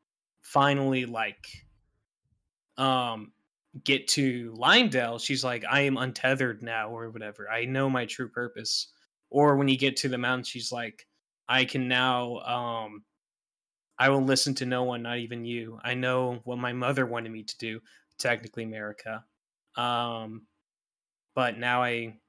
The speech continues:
I am free to do what I wilt. And that is to burn the Erd Tree and bring destined death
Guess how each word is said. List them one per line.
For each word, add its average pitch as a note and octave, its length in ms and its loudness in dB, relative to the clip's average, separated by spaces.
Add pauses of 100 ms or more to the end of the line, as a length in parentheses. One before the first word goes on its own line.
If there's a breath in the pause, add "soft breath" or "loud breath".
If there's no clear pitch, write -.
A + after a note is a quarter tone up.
(120)
I A#2+ 120 2
am A2+ 120 -4
free A#2+ 300 -6
to A#2 100 -8
do A2+ 220 -6
what A2 160 -8
I A2 220 -4
wilt. A2 580 -10 (540 soft breath)
And A#2 140 -2
that A#2+ 180 6
is A#2 260 0
to - 120 -2
burn C#3+ 360 6
the C3 160 2
Erd C3+ 220 4
Tree A#2 460 -4
and A2+ 180 -8
bring A#2+ 320 -2
destined A#2+ 640 -2
death A2 300 -4